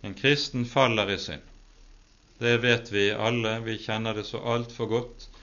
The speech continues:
fra våre egne liv alle sammen. Men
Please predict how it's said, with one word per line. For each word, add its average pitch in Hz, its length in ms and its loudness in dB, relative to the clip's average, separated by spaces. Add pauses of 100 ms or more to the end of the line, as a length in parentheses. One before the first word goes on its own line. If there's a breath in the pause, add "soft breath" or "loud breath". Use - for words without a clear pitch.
(260 loud breath)
fra 110 240 0
våre 101 320 0
egne 110 260 2
liv 95 300 -4
alle 98 240 -4
sammen. 76 260 -8 (2250 soft breath)
Men 123 360 6